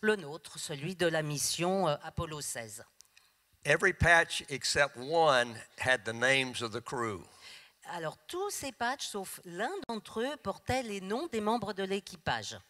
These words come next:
Speaker 2: Uh, Neil Armstrong refused to have their names on the, on their, on their patch.
Speaker 1: En fait, c'est, euh, la mission de Neil Armstrong qui n'avait pas les noms de l'équipage parce que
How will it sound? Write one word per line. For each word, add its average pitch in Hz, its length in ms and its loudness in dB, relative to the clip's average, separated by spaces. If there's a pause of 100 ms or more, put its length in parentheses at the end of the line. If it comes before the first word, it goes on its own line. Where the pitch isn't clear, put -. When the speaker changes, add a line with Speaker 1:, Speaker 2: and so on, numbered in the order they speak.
(560)
Speaker 2:
Uh, 113 200 0
Neil 151 320 0
Armstrong 151 640 2
refused 151 560 -4
to 131 60 -4
have 127 320 4
their 127 180 0
names 120 540 2 (320)
on 110 200 -2
the, 107 100 -8 (160)
on 107 180 -2
their, 101 160 -2 (380)
on 107 160 -6
their 101 120 -4
patch. - 560 -6 (320)
Speaker 1:
En 180 140 -6
fait, 269 380 -2
c'est, 214 500 0
euh, 175 140 -2
la 180 160 -2
mission 185 500 -8
de 160 200 -8
Neil 196 260 -10 (260)
Armstrong 180 480 -4 (140)
qui 196 160 -10
n'avait 156 260 -2
pas 247 200 -2
les 269 120 -6
noms 214 200 0
de 185 60 -10
l'équipage 185 540 -4
parce - 260 -14
que 214 220 -10